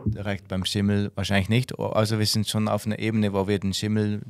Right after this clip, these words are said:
mit reiner Gedankenkraft wegbringen können, aber der Schimmel ist eigentlich dazu da, dass wir Schritte gehen. Der zeigt uns auf, dass wir Schritte gehen dürfen raus eben aus dem Mangel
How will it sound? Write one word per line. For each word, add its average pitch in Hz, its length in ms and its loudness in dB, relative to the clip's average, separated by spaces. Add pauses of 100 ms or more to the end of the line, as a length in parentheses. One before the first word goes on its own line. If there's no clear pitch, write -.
(120)
mit 104 220 -6
reiner 101 320 2
Gedankenkraft 101 760 -4
wegbringen 101 500 -4
können, 104 180 -2
aber 98 160 0
der 92 100 2
Schimmel 110 320 2
ist 107 200 -4
eigentlich 110 220 -2
dazu 110 300 -4
da, 101 360 2 (500)
dass 98 180 -8
wir 101 180 0 (200)
Schritte - 440 -4
gehen. 87 380 -4 (580)
Der - 140 -18
zeigt 95 300 -8
uns 98 320 -6 (280)
auf, 101 520 -6 (340)
dass - 200 -10
wir 95 140 -6
Schritte 107 480 -6
gehen 92 300 -2
dürfen 92 320 -6
raus 87 420 -6
eben 90 240 -8
aus 87 200 -14
dem 85 300 -10 (420)
Mangel 87 480 -10